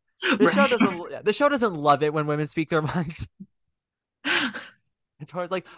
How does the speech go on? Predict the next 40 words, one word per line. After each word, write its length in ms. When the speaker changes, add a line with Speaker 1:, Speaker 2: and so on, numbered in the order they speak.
Speaker 1:
"Why 120
don't 140
you 60
sh-, 120
why 100
don't 120
you 60
shut 440
your 80
woman 300
mouth 320
and, 260
uh, 220
Speaker 2:
<laughs> 240
Speaker 1:
just 220
enjoy 340
your 160
lot?" 280
I 60
mean, 140
'cause, 120
I 60
Speaker 2:
Right. 60
Speaker 1:
mean, 280
would 200
we 140
say 160
that 160
Winifred 560
is 100
considered 460
outspoken, 680
or 100
Winifred 500
is 120
just 260
sort 280
of 340
una-, 400
unassuming? 760